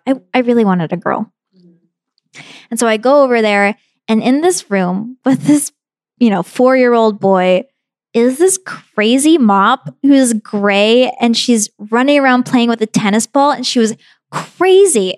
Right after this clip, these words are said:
And I was like, "What? Like, who is this?" And she was like, "Oh, we just got her into the, today from this high kill shelter.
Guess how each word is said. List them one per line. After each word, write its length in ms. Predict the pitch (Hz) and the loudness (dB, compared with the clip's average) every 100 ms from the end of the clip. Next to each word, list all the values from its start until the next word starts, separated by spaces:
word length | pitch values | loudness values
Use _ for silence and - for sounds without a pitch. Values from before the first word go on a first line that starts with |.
| _ | _
And 140 | 262 | -2
I 120 | 330 339 | 0 2
was 140 | 359 | 2
like, 280 | 370 285 - _ _ _ _ _ _ _ _ _ - | 0 -2 -10 _ _ _ _ _ _ _ _ _ -2
"What? 300 | 302 226 - _ | 0 2 -2 _
Like, 160 | 311 - | -6 -6
who 220 | 143 392 | 0 2
is 220 | 427 262 | 2 0
this?" 520 | 311 440 208 196 - - _ _ | 0 0 0 -2 -6 -6 _ _
And 260 | 294 302 277 - | -4 -4 -6 -10
she 160 | - | -2
was 100 | 349 | 0
like, 140 | 349 - _ | 0 -4 _
"Oh, 140 | 381 381 | 0 2
we 120 | 330 | 0
just 200 | 349 - | -2 -2
got 160 | 302 | 0
her 100 | 311 | 2
into 260 | 277 277 294 | 0 0 0
the, 180 | 247 - _ | 0 -2 _
today 360 | - 254 240 240 | -2 0 2 0
from 180 | - 214 | 0 0
this 140 | 220 | 0
high 200 | - 214 | -2 -4
kill 220 | - 214 | -2 -2
shelter. 600 | 214 214 196 208 190 185 | -2 -2 -2 -2 0 0